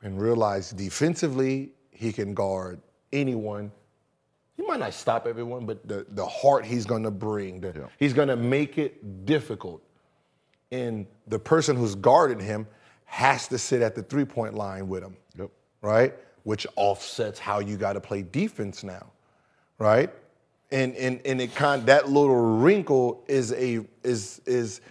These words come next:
Speaker 1: is what actually helped them, you know, uh,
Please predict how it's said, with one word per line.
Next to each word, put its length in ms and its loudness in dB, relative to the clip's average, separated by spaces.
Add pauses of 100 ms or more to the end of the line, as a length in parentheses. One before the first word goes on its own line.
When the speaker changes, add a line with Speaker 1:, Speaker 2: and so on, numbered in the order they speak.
(120)
Speaker 1:
is 200 2
what 380 4
actually 380 -2
helped 360 0
them, 300 0 (760)
you 80 0
know, 240 0
uh, 380 -2